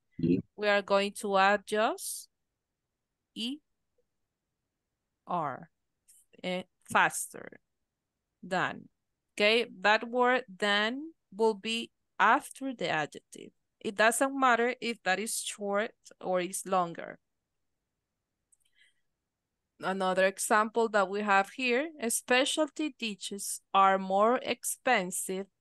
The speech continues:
Speaker 2: than the rest of the menu. Okay. Los platos especiales, okay, con especialidad, are more expensive.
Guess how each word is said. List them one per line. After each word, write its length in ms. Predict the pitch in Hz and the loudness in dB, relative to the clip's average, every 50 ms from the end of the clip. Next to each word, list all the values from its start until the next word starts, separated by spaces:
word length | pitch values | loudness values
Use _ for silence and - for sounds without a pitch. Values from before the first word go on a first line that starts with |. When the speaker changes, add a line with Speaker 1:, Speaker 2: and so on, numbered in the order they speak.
| _ _ _ | _ _ _
Speaker 2:
than 520 | 208 208 196 180 170 165 170 185 208 226 - _ _ - | -2 0 0 0 0 -2 -4 -6 -10 -12 -14 _ _ -10
the 120 | 196 190 190 | -6 -6 -4
rest 380 | 175 180 175 170 180 - - | -4 -2 -2 -2 -2 -4 -6
of 100 | 185 180 - | -8 -8 -8
the 80 | - 175 | -10 -10
menu. 480 | 170 165 156 143 - - - - - - - - - _ _ _ _ _ _ _ _ _ _ _ _ _ _ _ _ _ _ _ _ _ _ _ _ _ _ _ _ - | -8 -8 -8 -8 -10 -12 -16 -20 -20 -20 -20 -20 -20 _ _ _ _ _ _ _ _ _ _ _ _ _ _ _ _ _ _ _ _ _ _ _ _ _ _ _ _ -8
Okay. 320 | - 185 190 214 254 302 320 311 277 - _ _ _ _ _ _ _ _ _ _ _ _ _ _ _ _ _ _ - | -6 -6 -4 -6 -6 -8 -10 -12 -16 -18 _ _ _ _ _ _ _ _ _ _ _ _ _ _ _ _ _ _ -4
Los 320 | 196 196 196 196 - - - _ | -2 -2 -2 -2 -4 -10 -16 _
platos 520 | - 196 190 190 196 - - 226 233 - 247 | -4 0 2 2 2 2 0 -4 -4 -4 -6
especiales, 1040 | 240 - - - 240 254 254 - - - 262 226 185 160 147 156 170 190 - - | -6 -6 -6 -4 -4 -4 -2 -4 -4 0 2 2 2 2 0 -4 -6 -6 -8 -12
okay, 240 | 175 - 196 196 202 | -12 -8 -6 -6 -6
con 280 | 196 - 196 190 196 | -6 -8 -6 -6 -6
especialidad, 840 | 202 - - 202 - - 196 202 202 220 233 247 226 180 175 220 294 - _ _ _ _ _ - - _ _ _ _ - | -8 -8 -10 -8 -6 -4 -4 -4 -4 -4 -2 -2 -2 -2 -2 -4 -6 -10 _ _ _ _ _ -20 -20 _ _ _ _ 0
are 140 | - 202 202 | 2 2 2
more 260 | 202 196 185 185 185 | 2 0 0 0 0
expensive. 1080 | 196 196 - - - - - 294 285 277 240 214 202 - - - 190 180 180 202 240 | 0 -2 -6 -8 -8 -2 0 2 2 2 2 -2 -4 -8 -8 -6 -4 -4 -4 -4 -6